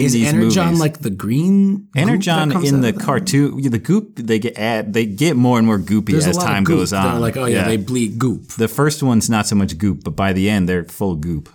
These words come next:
Speaker 2: Uh, but Energon in the, in the cartoons was always that weirdo, like, translucent cube that they were making.
Speaker 1: Yeah.
Speaker 2: They would, like, put a little, like, juk, juk, juk, juk, juk, juk, juk, and it would, like,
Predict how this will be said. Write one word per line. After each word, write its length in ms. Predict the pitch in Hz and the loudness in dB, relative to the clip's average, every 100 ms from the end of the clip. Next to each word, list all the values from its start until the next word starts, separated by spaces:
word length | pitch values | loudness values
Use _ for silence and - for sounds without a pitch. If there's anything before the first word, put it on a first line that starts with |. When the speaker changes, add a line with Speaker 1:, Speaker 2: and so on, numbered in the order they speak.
| - | -12
Speaker 2:
Uh, 440 | 92 87 85 82 | -6 -4 -4 -6
but 240 | 80 104 101 | -4 -6 -2
Energon 720 | 147 175 135 123 110 101 104 _ _ | -2 0 0 0 0 -2 -6 _ _
in 200 | 123 117 | -2 2
the, 260 | 110 92 80 - | 2 0 -6 -4
in 140 | 113 | -2
the 60 | 101 | -2
cartoons 840 | - 117 - 143 147 113 92 - _ _ | -2 -6 -4 0 2 2 0 -4 _ _
was 180 | 113 104 | -4 -2
always 440 | 101 113 135 - | 0 2 2 0
that 180 | 107 98 | -2 -2
weirdo, 920 | 90 90 95 104 101 98 95 92 87 | -2 0 0 2 0 0 0 0 -2
like, 360 | 87 85 - | -6 -8 -10
translucent 680 | - - 92 82 95 92 98 - | -10 -4 -2 -2 -4 -2 -4 -4
cube 360 | - 85 101 | -8 -4 -4
that 140 | 123 123 | -4 -4
they 80 | 127 | -4
were 140 | 131 | -2
making. 500 | 135 143 156 160 160 _ | -2 -4 -4 -4 -6 _
Speaker 1:
Yeah. 200 | 110 - - | -10 -10 -6
Speaker 2:
They 100 | 101 | -2
would, 140 | 104 | 0
like, 160 | 98 90 | -2 -2
put 160 | 123 | -2
a 40 | 113 | 0
little, 260 | 107 104 | 0 0
like, 260 | 98 90 - _ _ | 0 -2 -6 _ _
juk, 140 | - 117 | -6 -4
juk, 100 | 90 | -4
juk, 260 | - 95 90 | -6 -6 -8
juk, 100 | 95 | -6
juk, 120 | - | -6
juk, 140 | 92 98 | -6 -6
juk, 180 | - | -6
and 100 | 110 | -2
it 40 | 92 | 0
would, 120 | 90 | 0
like, 220 | 90 - | -4 -6